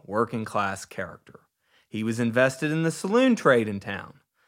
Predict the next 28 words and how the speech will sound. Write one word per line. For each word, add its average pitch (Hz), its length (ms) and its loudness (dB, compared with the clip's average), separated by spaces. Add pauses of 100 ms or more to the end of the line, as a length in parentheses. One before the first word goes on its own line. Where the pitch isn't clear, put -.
(220)
loved 202 440 0
horse 190 380 2
racing 95 560 -6
and 101 200 -12
gambling, 113 500 -6 (540)
and 196 80 2
was 214 100 2
often 294 320 6
criticized 190 640 4
for 123 140 -4
his 117 140 -8
corrupt 175 460 0
influence 143 520 -2
on 107 100 -4
local 151 260 2
politics 160 760 2 (420)
and 151 120 -2
the 160 60 4
lack 185 280 6
of 165 140 2
regulation 156 680 4
of 101 120 -8
the 104 80 -8
proliferation 135 920 0
of 101 80 -8
the 107 120 -4
city's 143 380 -2
saloons, 180 760 0